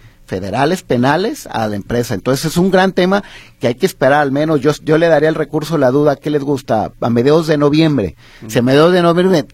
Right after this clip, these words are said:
Speaker 1: no empieza ningún movimiento, pues ya tendremos que llevar este tema, ¿no?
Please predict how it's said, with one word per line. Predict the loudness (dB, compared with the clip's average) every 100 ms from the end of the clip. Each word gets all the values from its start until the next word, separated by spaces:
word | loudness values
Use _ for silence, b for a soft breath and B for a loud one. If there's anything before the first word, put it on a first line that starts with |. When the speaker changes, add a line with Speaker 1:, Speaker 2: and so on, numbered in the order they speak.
| -20
Speaker 1:
no | -8 -4 0 2 4 4
empieza | 2 -2 -2 0 -2
ningún | -2 -4 -4 -2
movimiento, | -2 0 -2 -2 -4 B B -8
pues | -2
ya | 0
tendremos | 0 0 2 0 0
que | 0
llevar | 2 2 0 -4
este | -10 -6 -6 -6
tema, | -8 -10
¿no? | -8